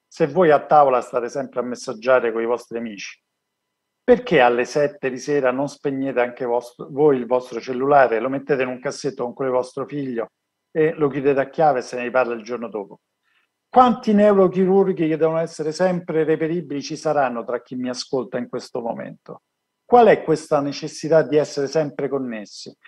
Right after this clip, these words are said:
E soprattutto, se lo fate voi, ma come potete pretendere che non lo facciano i vostri figli? Quindi,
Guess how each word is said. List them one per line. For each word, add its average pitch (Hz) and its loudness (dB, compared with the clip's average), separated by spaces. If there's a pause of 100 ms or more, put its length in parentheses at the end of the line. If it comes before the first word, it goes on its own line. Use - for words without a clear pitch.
(180)
E 190 6
soprattutto, 185 2
se 190 0
lo 196 4
fate 196 2
voi, 123 -4
ma 151 -6
come 196 -4
potete 175 -4
pretendere 123 -6
che 113 -6
non 113 -8
lo 117 -8
facciano 120 -10 (320)
i 135 -4
vostri 123 -2
figli? 120 -10 (1000)
Quindi, 135 -2